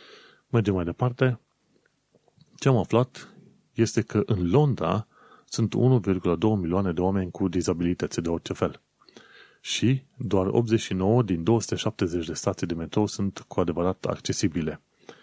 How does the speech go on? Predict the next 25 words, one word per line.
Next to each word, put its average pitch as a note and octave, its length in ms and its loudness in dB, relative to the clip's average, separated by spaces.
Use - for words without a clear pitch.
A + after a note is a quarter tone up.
Pe A#2+ 100 4
de G2+ 80 2
altă F#2 220 0
parte, A#2 320 2
să - 140 -2
nu F#2+ 60 2
uităm B2 240 2
că A2+ 100 0
Londra A2 380 4
este G#2+ 340 2
unul G#2 580 4
dintre G2+ 640 2
cele - 180 0
mai G2 160 2
curate G2 460 0
și - 120 -2
cele G2 180 2
mai F#2 140 0
frumoase F#2+ 640 -2
sisteme G2 440 0
de F#2 320 0
călătorit F#2 480 0
în F2 100 0
public, F#2+ 460 -2
în, F#2+ 340 -6